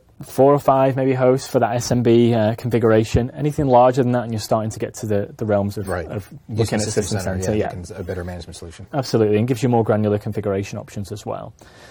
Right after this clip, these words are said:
Speaker 1: So we'll go to recovery plans, and if you're not familiar,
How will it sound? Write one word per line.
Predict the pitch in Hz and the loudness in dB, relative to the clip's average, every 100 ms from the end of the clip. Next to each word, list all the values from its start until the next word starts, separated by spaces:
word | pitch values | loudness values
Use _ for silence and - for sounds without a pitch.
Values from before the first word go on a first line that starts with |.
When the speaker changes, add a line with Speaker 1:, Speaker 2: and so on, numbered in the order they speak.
| - | -18
Speaker 1:
So | - 127 | 0 4
we'll | 147 | 6
go | 196 | 6
to | 208 - 175 | 6 6 6
recovery | 147 - 143 120 | 4 2 2 2
plans, | 123 101 98 113 | 2 0 0 0
and | 113 | -2
if | 110 | 0
you're | 131 | -2
not | 160 - | -2 -2
familiar, | 170 165 147 107 110 | 2 4 6 6 4